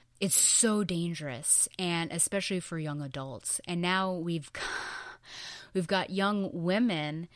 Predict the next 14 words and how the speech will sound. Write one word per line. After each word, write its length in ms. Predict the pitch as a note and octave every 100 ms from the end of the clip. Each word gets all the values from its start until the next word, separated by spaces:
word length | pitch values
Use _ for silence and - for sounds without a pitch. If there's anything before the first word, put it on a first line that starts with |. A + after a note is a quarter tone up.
| - - - - _
in 200 | G3+ G3
this 160 | A#3 B3
scenario, 560 | G#3 F3 F3 E3+ C#3+
right? 220 | C#3+ D3+
But 120 | F3 E3
again, 300 | D3+ F3 F3+
true 280 | - G3
life, 580 | F3+ A#3+ D#4 A3 G#3+ - - _ _ _ _ _ - - _ _ _ F3
being 640 | G#3+ A3+ A3 G#3+ G3 F#3 - - - - - - - - - - _ - - - - - - -
seen 320 | - A#3 C#4+
as 140 | E4+ B3
a 40 |
commodity 760 | - F#3 D#3 D3 G#3 C#4+ F4
almost 760 | F4+ F4+ F#4+ G4+ A4 - - -